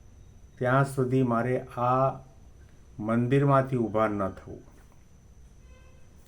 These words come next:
એક દિવસ, બે દિવસ, ત્રણ દિવસ સુધી અન્ન જળનો ત્યાગ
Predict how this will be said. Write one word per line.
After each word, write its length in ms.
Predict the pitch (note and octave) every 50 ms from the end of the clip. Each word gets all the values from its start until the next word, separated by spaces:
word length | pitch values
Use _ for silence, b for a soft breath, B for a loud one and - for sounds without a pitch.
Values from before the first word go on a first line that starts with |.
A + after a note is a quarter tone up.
| - - -
એક 360 | B2 B2 C3+ C3+ C3 C3 B2
દિવસ, 520 | B2+ B2 A#2 A2+ A#2 A2+ G#2+ G#2 - - -
બે 320 | G#2 G#2 A#2+ B2 B2+ C3 B2+
દિવસ, 440 | A#2+ A2+ A#2+ A2+ G#2+ G2+ G2 F#2+ - -
ત્રણ 440 | - C3 C3+ D3 D#3+ E3 E3+ F3 F3
દિવસ 340 | D#3+ D3+ D#3 C#3+ C#3+ C#3+ C#3
સુધી 380 | C3+ - - B2+ A#2+ A#2+ A#2+ A#2+
અન્ન 440 | - - C3+ C#3+ D#3 D#3+ D#3 D3+
જળનો 400 | C#3+ C#3 C#3 C#3 C#3 C3+ C3 B2+
ત્યાગ 420 | B2 B2 - C3+ C3+ C3+ C#3+ D3+